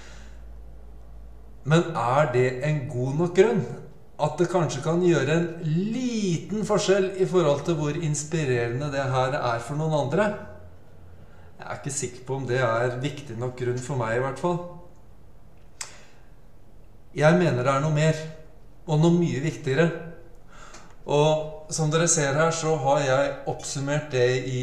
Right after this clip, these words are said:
et ulogisk regnestykke, nemlig at en pluss en pluss Jesus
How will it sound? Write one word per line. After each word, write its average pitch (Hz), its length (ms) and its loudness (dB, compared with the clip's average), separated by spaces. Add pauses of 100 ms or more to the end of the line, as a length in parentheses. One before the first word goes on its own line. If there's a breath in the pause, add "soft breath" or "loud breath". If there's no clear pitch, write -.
(140)
et 135 260 -6 (160)
ulogisk 143 640 0
regnestykke, 139 600 0 (800 loud breath)
nemlig 135 420 2
at - 460 -6
en 202 200 6 (280)
pluss - 480 -2
en 175 300 6 (640)
pluss - 500 -2
Jesus 143 760 -2